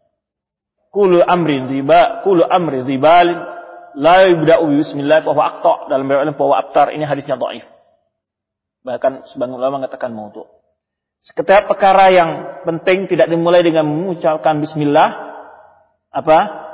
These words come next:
Adalah pahalanya terputus, ya. Atau juga ada hamdalah, ada hadis juga. Kedua-duanya lafadznya adalah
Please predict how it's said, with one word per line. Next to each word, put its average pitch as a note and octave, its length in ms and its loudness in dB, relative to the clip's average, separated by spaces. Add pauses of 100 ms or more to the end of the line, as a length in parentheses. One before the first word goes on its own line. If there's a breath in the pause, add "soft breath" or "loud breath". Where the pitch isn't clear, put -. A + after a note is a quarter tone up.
(1200)
Adalah D3+ 440 2 (440)
pahalanya D3 320 0
terputus, C#3+ 560 -6 (560)
ya. B2+ 240 -4 (1400)
Atau D3+ 240 -2
juga D3 300 2
ada C#3+ 180 0
hamdalah, C#3 560 2
ada B2+ 160 -2
hadis C3 160 -4
juga. - 240 -14
Kedua-duanya D3+ 640 0
lafadznya D3 560 -2
adalah C3+ 320 -2